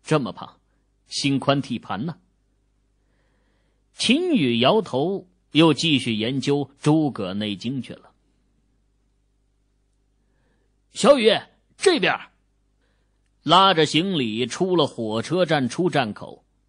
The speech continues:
秦宇还没来得及给表哥打电话，一道熟悉的声音就从他前方传了过来。“哎，表哥。”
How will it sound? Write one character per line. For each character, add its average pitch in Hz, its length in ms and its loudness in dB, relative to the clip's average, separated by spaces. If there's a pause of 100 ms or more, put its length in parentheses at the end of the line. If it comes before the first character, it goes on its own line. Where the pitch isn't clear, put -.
(160)
秦 330 340 2
宇 196 140 2
还 240 200 2
没 233 140 2
来 208 200 4
得 208 100 0
及 208 220 -6
给 196 180 2
表 107 300 -2
哥 220 200 0
打 92 240 -4
电 131 220 -4
话， 190 300 -10 (400)
一 175 180 4
道 143 200 4
熟 220 340 -2
悉 131 180 -2
的 107 140 -4
声 156 260 -4
音 151 300 -4 (180)
就 147 240 4
从 131 220 -6
他 131 120 -2
前 143 440 -8
方 151 320 -2 (200)
传 123 380 -6
了 98 140 -8
过 - 160 -14
来。 - 160 -20 (1300)
“哎， 196 340 0 (100)
表 175 160 4
哥。” 226 360 2